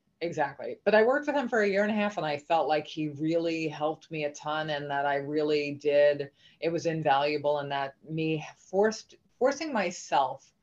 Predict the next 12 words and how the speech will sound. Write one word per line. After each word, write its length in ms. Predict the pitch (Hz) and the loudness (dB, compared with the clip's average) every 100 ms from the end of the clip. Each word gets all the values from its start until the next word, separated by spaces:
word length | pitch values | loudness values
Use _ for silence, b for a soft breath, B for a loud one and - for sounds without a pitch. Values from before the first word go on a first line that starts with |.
| _ _ - | _ _ -16
to 80 | 165 | -6
have 220 | 165 170 | -4 0
those 180 | 165 160 | 0 0
conversations 800 | - 160 160 156 156 160 147 143 | -6 -4 -2 0 0 -2 -4 -4
with 140 | 147 | -4
him 100 | 139 | -2
just 220 | 170 185 | -2 0
to 120 | - | 0
alleviate 540 | 180 147 151 156 147 139 | 0 2 0 2 0 0
my 200 | 135 131 | -4 -4
own 220 | 139 147 | -4 -4
guilt 400 | 131 131 175 - | 0 2 0 -4